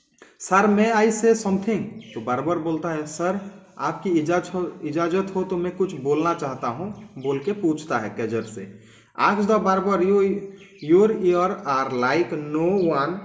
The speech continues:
else। If I had your ears, I would show them off। Let everyone see your ears." तो वो बोलता है कि देखो sir, आपका जो कान है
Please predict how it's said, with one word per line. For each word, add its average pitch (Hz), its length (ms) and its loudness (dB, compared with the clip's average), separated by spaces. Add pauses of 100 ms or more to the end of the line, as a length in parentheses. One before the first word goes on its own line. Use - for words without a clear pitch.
(100)
else। 131 300 2 (720)
If 220 200 2
I 226 220 4 (100)
had 214 160 2 (120)
your 196 360 4 (120)
ears, 139 280 0 (600)
I 160 140 2 (220)
would 165 220 4
show 202 460 2 (120)
them 175 260 0
off। 170 240 0 (1080)
Let 147 340 0 (120)
everyone 185 540 2
see 185 260 -4 (100)
your 170 120 4
ears." 120 320 0 (420)
तो 135 200 -4
वो 170 80 2
बोलता 165 340 2
है 156 140 0
कि 160 220 -4 (320)
देखो 156 340 0
sir, 160 320 -2 (320)
आपका 240 360 0
जो 226 160 0
कान 208 340 -2
है 180 340 -4